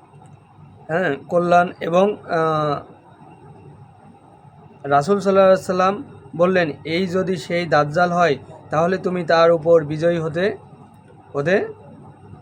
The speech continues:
পারবে না, তাকে মারতেও পারবে না। আর যদি সে দাজ্জাল না হয়, তাহলে তাকে হত্যা করায় তোমার কোনো কল্যাণ নেই।" মানে সেই ব্যক্তিটা এমনভাবে কথা বলতেছিল, সেখানে নবী করিম সাল্লাল্লাহু আলাইহি ওয়াসাল্লাম তার সামনে চলে আসে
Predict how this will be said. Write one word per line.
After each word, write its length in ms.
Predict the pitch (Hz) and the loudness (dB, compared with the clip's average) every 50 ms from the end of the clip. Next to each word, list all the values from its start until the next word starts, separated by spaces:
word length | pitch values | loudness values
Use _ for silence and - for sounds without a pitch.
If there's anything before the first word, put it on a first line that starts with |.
| - | -2
পারবে 360 | - 160 160 165 160 160 156 147 | 0 2 2 2 0 -2 -4 -2
না, 240 | 147 143 131 107 - - - - - - - - | 0 0 -2 -2 -6 -12 -20 -20 -20 -20 -18 -4
তাকে 400 | - 156 156 151 190 185 160 143 131 | -2 -2 -2 0 -2 0 0 -2 0
মারতেও 480 | 131 139 151 160 143 - 208 208 214 | 0 0 0 0 0 2 2 4 4
পারবে 300 | 196 196 180 165 156 160 | 4 2 0 0 0 -2
না। 160 | 143 127 101 85 - - - - - - - | -2 -2 -6 -8 -10 -18 -20 -20 -20 -10 -2
আর 140 | 127 147 156 | -2 -2 -2
যদি 260 | 160 170 165 165 170 | -2 -4 -4 -4 -6
সে 200 | - - 180 165 | -6 -6 -6 -2
দাজ্জাল 460 | 147 151 151 147 147 170 175 165 160 | 0 -2 -2 0 0 0 0 2 2
না 200 | 151 151 165 175 | 0 0 0 0
হয়, 220 | 165 165 156 147 143 | 0 0 0 -2 0
তাহলে 460 | 139 135 143 156 160 180 196 214 - - - - - - - - - - - | 0 0 0 0 -2 -2 -2 -4 -4 -6 -14 -20 -20 -20 -20 -20 -20 -6 -4
তাকে 240 | 156 151 147 160 | -2 -2 -2 -4
হত্যা 380 | 151 147 147 143 - - 175 160 | -4 -4 -4 -4 -4 -2 -2 -2
করায় 400 | 156 165 165 165 180 208 240 403 - - - _ - - | 0 2 2 2 2 0 -2 -4 -10 -16 -20 _ -12 -8
তোমার 300 | 165 160 165 165 165 165 | -6 -2 0 2 2 2
কোনো 260 | 160 175 165 160 160 | 0 -2 -4 -6 -6
কল্যাণ 420 | 151 - 165 160 156 156 151 151 147 | -2 0 -2 0 0 -2 -2 -2 0
নেই।" 340 | 147 143 143 139 127 113 - - - - - - - - - - - - - - - - - - - - | -2 -2 -2 -2 -2 -4 -10 -16 -20 -20 -20 -20 -20 -20 -20 -20 -20 -20 -20 -20 -20 -20 -20 -20 -16 -12
মানে 140 | 139 143 156 | -10 -10 -10
সেই 220 | 147 - 175 180 175 | -8 -8 -8 -8 -6
ব্যক্তিটা 580 | 160 175 160 - - 190 175 156 185 208 254 - - - - - - - - - - - | -6 -6 -8 -8 -10 -10 -4 -2 0 0 -2 -4 -10 -18 -20 -20 -20 -20 -20 -20 -14 -8
এমনভাবে 500 | 143 160 175 190 196 190 185 175 170 170 | -6 -4 -2 -2 0 0 0 -2 -2 0
কথা 240 | 160 160 151 160 165 | 0 0 2 2 0
বলতেছিল, 560 | 160 165 160 160 151 160 151 147 180 180 208 233 247 - - - | 0 0 -2 -2 -4 -10 -10 -8 -4 -2 -2 -4 -4 -10 -18 -14
সেখানে 340 | - 170 151 165 165 165 165 | -12 -8 -6 -6 -6 -6 -6
নবী 200 | 165 165 165 175 | -6 -6 -6 -6
করিম 220 | 175 185 180 180 | -6 -6 -6 -8
সাল্লাল্লাহু 100 | 160 160 | -8 -6
আলাইহি 80 | 165 165 | -4 -2
ওয়াসাল্লাম 340 | 165 156 156 180 185 190 185 | -2 -2 -4 -6 -8 -8 -6
তার 180 | 151 151 143 | -6 -6 -8
সামনে 400 | 143 - - 151 151 156 160 170 | -8 -10 -12 -12 -12 -10 -10 -8
চলে 220 | 165 160 160 156 160 | -8 -8 -6 -4 -4
আসে 280 | 165 160 160 214 220 | -6 -4 -6 -8 -10